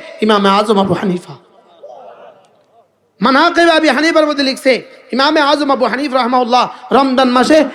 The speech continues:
একষট্টি খতম কোরআন শরীফ দিতেন। কত খতম? দিনে এক খতম, রাতে এক খতম, এভাবে ষাট খতম, তারাবিতে এক খতম, এভাবে একষট্টি খতম। কি, কিভাবে সম্ভব?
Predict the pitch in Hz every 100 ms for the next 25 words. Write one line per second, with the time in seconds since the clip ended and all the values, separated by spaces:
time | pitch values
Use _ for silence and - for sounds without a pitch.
0 | - 277 - - 311 294 277 277 254 233
1 | 196 220 190 175 165 - - - 131 -
2 | - - - - - - - - - 240
3 | 240 220 247 240 185 143 - - - -
4 | - - - 240 277 269 254 - 277 254
5 | 180 - - - 240 - 151 - 320 202
6 | 254 180 - _ - 240 269 294 - -
7 | - 240 - 240 247 233 156 - 233 240
8 | 233 233 220 220 240 233 208 - - -
9 | 214 220 254 - 226 226 175 165 151 -
10 | - _ _ _ - - - - - -
11 | - - - _ _ _ _ _ _ _
12 | 277 240 185 269 285 294 214 220 170